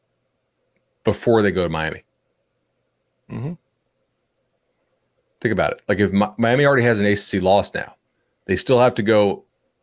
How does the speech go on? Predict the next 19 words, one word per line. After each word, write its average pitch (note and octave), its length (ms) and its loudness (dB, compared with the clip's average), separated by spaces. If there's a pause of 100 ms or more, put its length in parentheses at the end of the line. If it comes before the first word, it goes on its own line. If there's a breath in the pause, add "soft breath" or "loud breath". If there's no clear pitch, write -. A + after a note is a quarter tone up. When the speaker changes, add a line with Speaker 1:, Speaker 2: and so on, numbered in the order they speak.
(180)
Speaker 1:
Clemson B2+ 540 0 (340)
and A2+ 460 0 (100)
at A2 200 0
North A2+ 180 -4
Carolina G2+ 600 0
and G2+ 520 0
to - 100 -12
Tallahassee. E2 640 -4 (3250)
I G2 40 -2
mean, F#2+ 120 0
that A#2+ 160 0
head-to-head A2+ 480 0
might F#2 160 -4
not G2 160 -2
mean G2 120 -2
anything. B2+ 400 -6 (2750)
They're, A#2+ 340 0
they're A2+ 300 0
really, A2 580 0